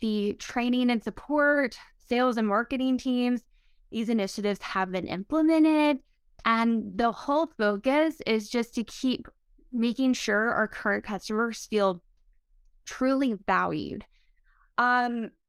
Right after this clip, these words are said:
I'm not sure how familiar you are with teaching or those with working in academia, but instructors work really, really hard, and they're often the unsung heroes of the community,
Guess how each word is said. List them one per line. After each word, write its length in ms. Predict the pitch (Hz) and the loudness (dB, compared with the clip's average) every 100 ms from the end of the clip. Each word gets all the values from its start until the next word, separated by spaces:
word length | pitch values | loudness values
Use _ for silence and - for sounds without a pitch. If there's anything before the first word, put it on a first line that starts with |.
| _ - | _ -2
I'm 160 | 269 | 2
not 200 | 294 370 | 4 2
sure 180 | - 415 | 2 -2
how 200 | - 320 | 2 2
familiar 440 | 311 302 269 285 320 | 2 0 -2 -2 -2
you 220 | 302 302 | -2 0
are 280 | 262 262 269 | 0 0 -2
with 160 | 254 - | -4 -6
teaching 500 | - 247 254 277 254 | -10 -8 -6 -2 0
or 120 | 240 | 2
those 380 | 196 226 226 226 | 2 2 2 0
with 160 | 233 214 | -2 0
working 420 | 214 220 262 240 | 0 0 0 2
in 140 | 220 | 2
academia, 800 | 208 208 226 208 214 240 262 277 285 _ _ _ _ _ _ | 0 -2 -4 -2 -2 0 0 0 -2 _ _ _ _ _ _
but 300 | 247 233 214 - | 2 4 2 0
instructors 640 | 247 - 233 - 285 302 | -4 -2 -4 -2 -2 -2
work 240 | 311 311 302 | -2 -2 -2
really, 680 | 294 294 294 294 302 294 294 | -6 -4 -2 -2 -2 -4 -4
really 400 | 285 285 269 269 | -2 -2 -2 -6
hard, 640 | - 285 214 233 311 381 | -2 2 2 2 0 -2
and 240 | - 254 302 285 | -2 -2 -2 -2
they're 240 | 254 233 226 - | 0 0 -6 2
often 440 | 240 247 269 254 | 2 4 0 0
the 180 | 247 - | 0 0
unsung 460 | 226 254 262 226 254 | 0 0 0 0 0
heroes 600 | 226 226 240 254 262 - | -2 0 2 2 0 -4
of 140 | 220 | -4
the 80 | 240 | -6
community, 720 | - 220 202 208 262 330 | -2 -2 0 0 0 0